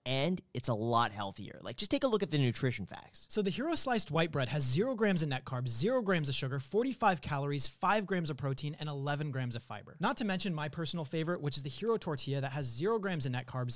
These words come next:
Speaker 2: zero grams of sugar, eighty calories, seven grams of protein, and fifteen grams of fiber.
Speaker 1: They also just came out with this brand new recipe using antioxidant-rich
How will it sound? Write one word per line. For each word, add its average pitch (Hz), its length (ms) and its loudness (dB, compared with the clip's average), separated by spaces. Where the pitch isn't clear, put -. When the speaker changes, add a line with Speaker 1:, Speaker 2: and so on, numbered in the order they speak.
Speaker 2:
zero 170 260 2
grams 151 280 0
of 127 40 -4
sugar, 123 320 -4
eighty 214 220 0
calories, 147 420 -2
seven 165 320 0
grams 151 220 -2
of 127 80 -6
protein, 131 520 -6
and 156 140 -2
fifteen 208 340 2
grams 139 280 0
of 120 60 -8
fiber. - 420 -8
Speaker 1:
They 156 100 10
also 233 260 8
just 156 200 4
came 156 180 6
out 139 100 6
with 135 100 -2
this 120 120 2
brand 143 360 6
new 139 120 8
recipe 120 400 2
using 131 380 2
antioxidant-rich 135 1000 0